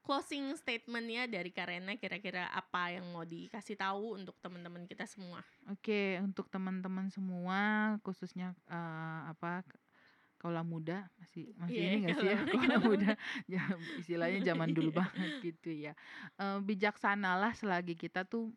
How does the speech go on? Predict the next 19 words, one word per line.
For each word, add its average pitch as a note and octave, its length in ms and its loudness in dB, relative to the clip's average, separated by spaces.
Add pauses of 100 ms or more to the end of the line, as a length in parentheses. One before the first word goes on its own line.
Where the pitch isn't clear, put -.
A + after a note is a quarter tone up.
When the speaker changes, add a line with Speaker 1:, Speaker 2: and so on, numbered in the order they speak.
Speaker 2:
me-, E3+ 400 -6
masih E3 240 -8
muda D3 640 -6
Speaker 1:
Mhm. F3+ 160 -8
Speaker 2:
gitu. D#3 400 -4
Jadi D#3+ 320 -4
jangan D#3+ 400 -4
berpikir E3 480 -4 (400)
engkau F3+ 320 0
masih F#3 320 2
muda F#3+ 480 0
tuh C4 240 -2
bisa F#3 320 -2
menghabiskan E3+ 720 -4
waktumu F3+ 640 -6
untuk, F3+ 320 -8 (640)
eh, F3 340 2
memuaskan F#3 1160 2
hasrat F3+ 500 0